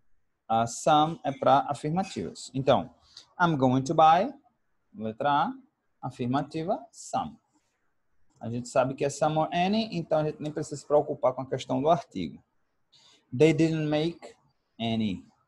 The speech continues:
They didn't make any mistakes. Letra C. I can't pay. I haven't got any money. Negativo.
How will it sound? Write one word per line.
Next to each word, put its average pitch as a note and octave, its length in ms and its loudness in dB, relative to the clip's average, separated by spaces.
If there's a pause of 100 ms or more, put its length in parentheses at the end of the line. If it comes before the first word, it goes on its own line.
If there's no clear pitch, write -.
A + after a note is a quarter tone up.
(800)
They A2 200 0
didn't G#2+ 280 0
make C3+ 320 -2
any A#2 220 -2
mistakes. - 1200 -12
Letra G#2+ 340 -8
C. - 240 -16 (1600)
I - 100 6
can't C#3 400 0
pay. F#3+ 480 2
I A#2+ 120 0
haven't G#2 640 -4
got C#3 520 -2 (160)
any A2+ 440 -6
money. E2+ 420 -10
Negativo. F#2+ 580 -8